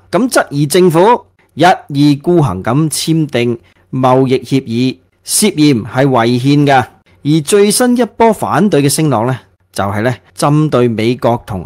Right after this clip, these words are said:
歐盟佢哋傾緊嘅呢個，啊，礦產貿易協議嘅。咁舊年美國就通過咗削減通脹法案啦，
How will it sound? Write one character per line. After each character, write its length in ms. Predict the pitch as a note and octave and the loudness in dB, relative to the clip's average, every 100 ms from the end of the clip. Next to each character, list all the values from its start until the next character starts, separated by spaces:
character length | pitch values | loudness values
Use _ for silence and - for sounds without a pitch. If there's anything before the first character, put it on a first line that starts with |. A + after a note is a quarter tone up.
| - | -2
歐 140 | D3+ | -2
盟 260 | C3+ E2 F2 _ _ _ | 0 -4 -10 _ _ _
佢 100 | - | -2
哋 200 | D3 D3 | 2 2
傾 300 | C#3+ F3+ F#3 | 2 2 4
緊 220 | D3+ B2 D#3+ | 2 0 0
嘅 220 | C3 C3 | 0 0
呢 100 | C#3+ | 0
個， 280 | C#3+ B2+ B2+ | 0 2 2
啊， 420 | - - F2+ G2+ _ _ _ | -2 -6 -8 -8 _ _ _
礦 380 | - F3 F3+ F#3+ | 2 4 4 2
產 420 | D3+ D3 F#3 G#3 - _ _ - | 2 2 4 2 -4 _ _ 0
貿 260 | D3 D3+ | 2 4
易 100 | C#3+ C3+ | 2 0
協 120 | B2+ | -4
議 240 | B2 B2+ | -2 -4
嘅。 40 | B2 _ _ _ | -4 _ _ _
咁 200 | C3 D#3 | -4 -2
舊 240 | C3+ B2+ | 0 2
年 160 | B2 C3+ | 2 0
美 200 | D3+ B2 | 2 0
國 160 | B2 B2+ | 0 -4
就 160 | A2+ | -4
通 180 | A#2 D3 | -2 -2
過 100 | C3 | 0
咗 240 | B2+ C#3 | 2 2
削 180 | C#3+ C3 | 2 -2
減 280 | A#2+ A2 A#2+ | -4 -2 -2
通 160 | C#3 C#3+ | -2 -2
脹 100 | C3+ | -2
法 140 | A#2+ | -2
案 120 | A#2 | -2
啦， 400 | B2+ C#3+ D#3 D3+ | 0 2 2 0